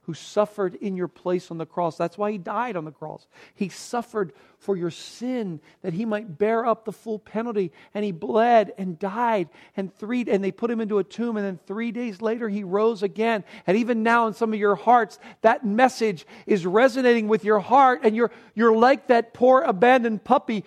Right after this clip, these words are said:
You're crawling to God, fearing, but there's a bit of mercy because you see something in his eyes. You hear something in the message, and you come before him with your tail tucked between your legs,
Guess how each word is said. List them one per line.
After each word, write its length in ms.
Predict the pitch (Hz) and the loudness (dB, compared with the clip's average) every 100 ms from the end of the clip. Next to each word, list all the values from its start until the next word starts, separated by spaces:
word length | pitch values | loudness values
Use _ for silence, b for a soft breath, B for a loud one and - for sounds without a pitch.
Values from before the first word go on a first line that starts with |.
| b | b
You're 120 | - 214 | -4 -4
crawling 640 | - - 254 269 285 269 | -4 2 6 6 4 2
to 140 | - 220 | -2 -6
God, 580 | 170 254 285 277 233 175 B B | 2 4 6 6 2 -2 B B
fearing, 600 | - - 302 359 320 240 | -20 2 4 6 4 2
but 140 | 247 | 2
there's 180 | 269 240 | 2 0
a 40 | |
bit 200 | 240 311 | 2 4
of 60 | 311 | 4
mercy 540 | 269 277 370 - - | 4 6 6 4 -2
because 280 | 240 220 269 | -4 -2 -2
you 120 | 233 | -4
see 260 | 240 - 330 | -4 4 4
something 540 | 247 - 359 359 349 | 4 2 2 2 0
in 80 | 339 | 2
his 140 | 311 214 | 0 4
eyes. 440 | 277 294 294 247 - B | 6 6 6 4 -2 B
You 100 | - | 4
hear 140 | 294 294 | 4 4
something 480 | - 339 339 339 320 | 2 2 2 2 2
in 120 | 320 | 2
the 40 | |
message, 520 | 294 320 311 277 214 B B | 4 4 4 0 -4 B B
and 100 | 277 | 2
you 120 | 277 | 2
come 360 | 226 - 311 339 | 0 2 2 2
before 420 | 302 - 311 311 | -2 0 4 6
him 100 | 294 | 6
with 120 | 254 | 2
your 120 | 247 240 | -4 -2
tail 320 | - 294 294 | 2 4 4
tucked 240 | 294 285 285 | 2 0 -4
between 240 | 233 285 | -4 -4
your 120 | 269 262 | -2 2
legs, 420 | 262 277 240 | 4 4 2